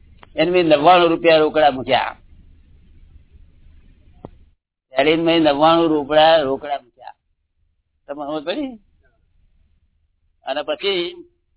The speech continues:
બધી શાકભાજીઓ હતી, તેનું મેં ભાજીની શાકભાજી હતી, આવડું મોટું ટોપ એ હતું. આ શેઠ તો શાક લેવા ગયા, શાક લીધું અને ભાજી નીચે દબાઈ દીધી આ થેલી.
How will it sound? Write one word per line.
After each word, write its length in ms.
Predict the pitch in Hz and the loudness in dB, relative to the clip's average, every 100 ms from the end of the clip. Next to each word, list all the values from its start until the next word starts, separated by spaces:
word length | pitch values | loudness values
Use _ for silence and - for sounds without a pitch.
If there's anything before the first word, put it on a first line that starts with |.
| _ _ _ _ _ _ _ | _ _ _ _ _ _ _
બધી 200 | 156 185 | -6 -2
શાકભાજીઓ 600 | 165 170 165 175 165 185 | 4 4 6 2 4 0
હતી, 460 | 175 226 196 170 165 - _ _ _ _ _ _ _ _ _ - _ | 0 0 0 -2 -6 -16 _ _ _ _ _ _ _ _ _ -20 _
તેનું 260 | 165 175 185 | 2 4 4
મેં 300 | 190 185 180 - _ _ 139 | 4 2 -2 -10 _ _ 0
ભાજીની 500 | 139 147 143 190 202 | 4 4 4 2 2
શાકભાજી 540 | 196 180 170 185 185 | 4 4 4 2 2
હતી, 380 | 185 208 220 185 | 0 -2 -2 4
આવડું 320 | 175 175 190 | 6 6 2
મોટું 220 | 170 156 147 | -4 -6 -2
ટોપ 240 | 160 147 - _ | -2 -2 -10 _
એ 140 | 143 139 | 0 0
હતું. 400 | 131 113 101 - - _ _ _ _ _ _ - - _ - - | -2 -12 -14 -20 -20 _ _ _ _ _ _ -20 -20 _ -20 0
આ 180 | 160 | 2
શેઠ 320 | 185 160 196 - | 2 0 -2 2
તો 140 | 190 | 0
શાક 300 | 170 170 170 | 4 4 4
લેવા 220 | 185 180 | 2 2
ગયા, 140 | 175 175 | 2 0
શાક 300 | - 170 147 | 2 2 2
લીધું 540 | 147 147 214 254 - _ _ - _ _ | -2 0 2 0 -6 _ _ -20 _ _
અને 160 | 160 170 | -4 -2
ભાજી 400 | 147 147 139 196 | 2 2 2 -2
નીચે 280 | 180 185 | -2 0
દબાઈ 260 | 170 175 175 | 2 2 2
દીધી 260 | 160 165 160 | 0 -2 -2
આ 40 | |
થેલી. 440 | - 151 143 165 | -2 -4 -4 -8